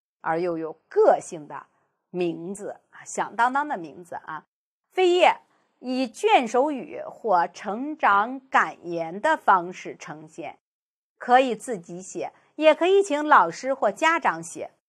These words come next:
可以请画画好的同学设计花边或图案做装饰。那正文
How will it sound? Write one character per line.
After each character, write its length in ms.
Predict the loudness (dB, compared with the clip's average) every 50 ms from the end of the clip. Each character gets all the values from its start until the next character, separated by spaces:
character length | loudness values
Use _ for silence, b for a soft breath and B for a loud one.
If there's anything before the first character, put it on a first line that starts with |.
| _ _ _ _ _
可 160 | _ 0 2
以 140 | 2 2 0
请 200 | -2 -6 -6 -6
画 280 | 2 4 6 6 6
画 240 | 6 6 4 4 4
好 280 | 2 2 2 2 2 0
的 140 | -4 -8 -8
同 240 | -8 -10 -10 -10
学 260 | -10 -6 -6 -6 -6 -6 b b b b
设 300 | -14 0 2 4 4 4
计 200 | 0 -4 -8 -8
花 300 | -8 -2 0 2 2 2
边 340 | 2 0 -4 -4 -4 -4 -8 _ _ _ _
或 240 | _ _ -4 -4 -4
图 260 | -6 -14 -14 -4 0
案 280 | 2 2 2 2 0 -6 _ _ _ _ _
做 300 | _ -14 -12 -12 -12 -12 _ _ _ _
装 300 | -2 -2 -2 -2 -4 -14
饰。 300 | _ -18 -18 -16 -18 -20 _ _ _ _ _ _ _ _ _ _ _ _ _ _ _ _ _ _ _ _
那 160 | 4 4 4
正 420 | 2 _ 0 0 2 2 -4 -2
文 360 | -2 -2 -2 -2 -6 -8 -12